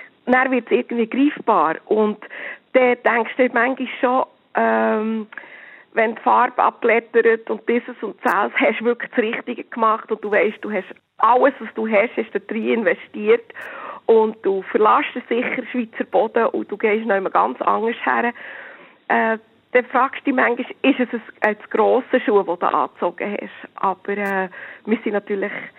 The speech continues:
mega happy gewesen, vor allem, weil wir halt auch so lange haben müssen warten wegen dieser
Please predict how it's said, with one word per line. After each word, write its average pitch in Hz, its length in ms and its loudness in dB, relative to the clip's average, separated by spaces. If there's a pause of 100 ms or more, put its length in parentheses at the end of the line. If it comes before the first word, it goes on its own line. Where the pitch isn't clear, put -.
(300)
mega 254 280 2
happy 226 360 0
gewesen, - 260 -6
vor 233 120 0
allem, 226 100 0
weil 226 100 4
wir 226 140 2
halt 196 260 0
auch 220 160 2
so 220 80 0
lange 220 300 0
haben 220 140 0
müssen 208 320 -4
warten 214 380 -6
wegen 208 240 -6
dieser 208 260 -4